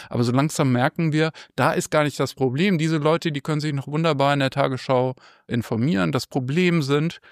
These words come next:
die unter fünfundzwanzigjährigen, die jetzt zu großen Teilen auf einmal antidemokratische Rechtsextreme anfangen zu wählen, weil sie halt durch chinesische, äh, Algorithmen sich informieren lassen. Und da hat, muss ich sagen, da hat die Politik und haben auch die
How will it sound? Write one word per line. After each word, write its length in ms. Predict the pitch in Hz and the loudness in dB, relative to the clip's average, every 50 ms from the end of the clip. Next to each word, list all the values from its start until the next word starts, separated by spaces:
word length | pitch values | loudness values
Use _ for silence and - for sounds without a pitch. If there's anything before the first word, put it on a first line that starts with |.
| - - _ _ _ _ _ _ _ _ _ _ _ - | -20 -20 _ _ _ _ _ _ _ _ _ _ _ -6
die 120 | 165 160 - | -4 -2 0
unter 340 | - 165 175 165 - 160 | 2 2 2 2 0 -2
fünfundzwanzigjährigen, 960 | - - 170 156 156 - - 147 143 - 170 151 - 151 143 139 147 147 147 147 | -2 0 0 0 0 0 0 0 0 0 -2 0 2 2 2 4 4 2 2 2
die 60 | 135 139 | 2 2
jetzt 200 | 147 143 - - | 2 2 0 -2
zu 100 | 160 139 | -6 -4
großen 360 | - 135 147 156 - 151 135 | -2 -2 0 0 0 -2 -2
Teilen 280 | - - 139 143 147 | 0 2 2 2 2
auf 140 | 143 - - | 0 -2 -2
einmal 380 | - 143 143 143 135 131 135 135 - - - - - - _ | -2 0 2 2 2 2 0 -2 -4 -10 -18 -20 -20 -14 _
antidemokratische 1000 | - 139 131 - 151 131 135 131 127 - - 127 123 123 - 143 123 - 135 120 | -2 -2 0 0 0 2 2 2 0 0 0 0 0 0 0 -4 -4 -2 -2 -2
Rechtsextreme 680 | 135 - - - 143 139 - - - - 110 110 110 | -4 -6 -4 -8 -8 -8 -8 -8 -6 -2 -2 0 0
anfangen 400 | - - 113 110 - 123 117 113 | 0 -2 -2 -2 -2 -2 -2 -2
zu 200 | - - 120 104 | -4 -4 -4 -2
wählen, 380 | 113 110 107 113 120 127 143 143 - - - - - _ - | 0 0 0 0 0 0 -2 -4 -8 -16 -20 -20 -20 _ -2
weil 220 | 113 117 120 123 | 0 2 2 2
sie 140 | 131 139 117 | 2 2 2
halt 200 | 131 127 120 - | 2 0 0 0
durch 160 | 139 120 - | -2 -2 -2
chinesische, 840 | - - 123 123 127 127 131 131 - - 143 135 135 135 135 - - - | -2 -2 0 0 2 2 0 0 0 0 0 2 2 2 0 -2 -4 -2
äh, 60 | - | -2
Algorithmen 680 | 131 135 120 139 135 135 131 160 196 - - 180 147 123 | 0 0 0 0 0 0 0 0 -2 -2 -2 -2 0 0
sich 160 | 107 104 - | -2 -2 -4
informieren 520 | - 120 117 - 117 113 113 113 107 107 | -6 -6 -6 -4 -4 -2 -2 0 0 0
lassen. 400 | 107 107 104 - - 120 117 113 - - - - - - _ | -2 -2 -4 -4 -6 -8 -8 -8 -12 -18 -20 -20 -20 -12 _
Und 220 | 123 123 117 104 | -2 -2 0 2
da 260 | 127 123 139 165 160 | 2 2 2 2 2
hat, 120 | 147 151 - | 0 0 0
muss 160 | 139 135 135 | 0 0 0
ich 100 | 139 - | -2 -2
sagen, 260 | - 139 131 131 131 | 0 0 0 0 0
da 100 | 123 117 | 2 0
hat 120 | 123 - - | 0 -2 -4
die 80 | - | -6
Politik 580 | - - - 110 113 - - - 147 165 - - | -6 -4 -2 -2 -2 -2 -2 -2 -2 -2 -2 -2
und 180 | - 120 113 | -2 0 2
haben 140 | 113 117 120 | 2 2 2
auch 200 | 123 120 - - | 0 0 -2 -4
die 340 | - - 117 113 113 113 | -6 -4 -2 0 0 -2